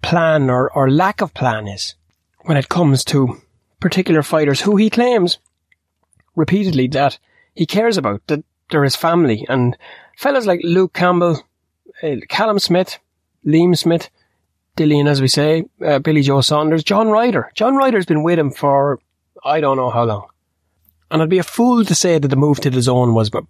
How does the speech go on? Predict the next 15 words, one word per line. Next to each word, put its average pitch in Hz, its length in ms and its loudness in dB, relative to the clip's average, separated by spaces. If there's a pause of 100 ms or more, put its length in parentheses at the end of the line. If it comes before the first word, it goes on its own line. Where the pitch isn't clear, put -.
(140)
bad 123 220 0
one, 127 240 0 (140)
or 110 120 -2
it 104 60 0
was 101 140 -2
a 107 80 -2
dis-, - 400 -4
a 117 100 -4
mistake, 131 600 0 (100)
or 110 140 0
it 107 160 0
was 113 260 0
even 143 360 2 (400)
a 135 100 2
risk. 151 500 -2